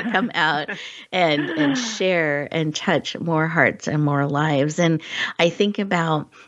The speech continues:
Speaker 1: living in a world where we are all more connected with who we truly are, and we are willing to live from that place, to make choices from that place, to not be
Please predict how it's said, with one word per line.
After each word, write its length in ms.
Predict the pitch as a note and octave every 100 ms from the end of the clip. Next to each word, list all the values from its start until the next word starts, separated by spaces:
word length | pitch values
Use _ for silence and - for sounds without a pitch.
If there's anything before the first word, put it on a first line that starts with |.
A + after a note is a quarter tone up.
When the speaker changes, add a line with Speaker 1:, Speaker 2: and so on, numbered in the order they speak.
| - -
Speaker 1:
living 360 | E3+ F3+ G#3 G#3
in 140 | F#3
a 80 | F3
world 560 | D#3 D3+ C#3+ C#3 D3 - _ _ _ _ - -
where 400 | E3+ E3 D#3 D#3
we 280 | D#3+ D#3+ D#3+
are 340 | D#3+ D#3+ -
all 520 | D#3+ E3+ F3 D#3+ D#3 -
more 180 | D#3+ D3+
connected 500 | D#3 E3 D#3 - D#3
with 140 | D#3
who 160 | D#3 E3+
we 160 | D#3+ D#3
truly 480 | - D#3+ D#3 D3+
are, 420 | E3+ D#3 C#3 C#3+ -
and 180 | D3+ D#3
we 100 | D#3
are 140 | D3+
willing 720 | D#3 D#3 E3 F#3 E3+ E3 D3+ - - - -
to 100 | -
live 260 | E3 D#3 D#3
from 240 | - D3+
that 240 | D3 - -
place, 440 | - B2+ C#3 -
to 100 | E3
make 240 | D#3 -
choices 460 | - F3 D#3+ E3 D#3
from 240 | - D#3
that 200 | D#3+ -
place, 460 | - - A#2+ C#3+ -
to 380 | - E3+ D3+ D3 - - - -
not 260 | G#3 F3 -
be 300 | D#3+ D3